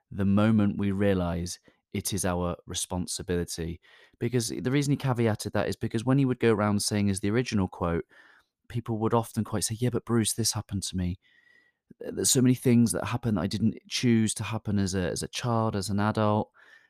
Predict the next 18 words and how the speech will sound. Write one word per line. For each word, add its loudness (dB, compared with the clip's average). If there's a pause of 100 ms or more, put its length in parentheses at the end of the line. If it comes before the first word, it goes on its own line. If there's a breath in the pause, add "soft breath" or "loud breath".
(120)
Um, 2 (920)
so 0 (840)
Bruce 0
then 0
added -2
the -8
caveat -6 (720)
and -4
said, -4 (140)
"Whilst 0 (420 loud breath)
those 0
things 0
were 0
not 0
our -2
fault, -8 (840)
it -4
is 0